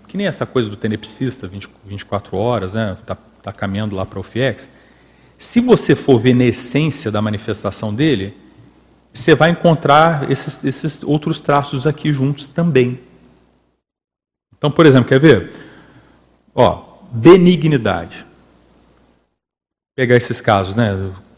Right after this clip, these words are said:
Eurípides Barçanufo, o próprio professor Valdo Vieira, eles fazem isso pelo bem, né? Eles querem o bem da pessoa. Mesmo que ele errou na, na dose ali,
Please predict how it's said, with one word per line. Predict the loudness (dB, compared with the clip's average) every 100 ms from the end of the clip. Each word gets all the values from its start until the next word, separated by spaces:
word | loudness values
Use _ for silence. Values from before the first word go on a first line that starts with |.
| _ -20 -20 -10
Eurípides | -6 0 0 0 -4
Barçanufo, | -4 -4 -4 0 0 0 -2
o |
próprio | -6 -4
professor | -4 -8 -6
Valdo | -2 -2 -2
Vieira, | -4 -2 -2 -6 -14 _ _ _ _ _
eles | -8 -4
fazem | 2 2 2
isso | -2 -6 -20 _ _ -2
pelo | 0
bem, | 6 6 6
né? | 0
Eles | -2 -4
querem | 0 2 0
o |
bem | 0 0 0
da | -2
pessoa. | -8 -12 -10 -2
Mesmo | 2 2 2
que | 2
ele | 4 6
errou | 6 4 2 4 4
na, | 4 0 -4
na | -6
dose | 0 2 2 0
ali, | -2 -2 -4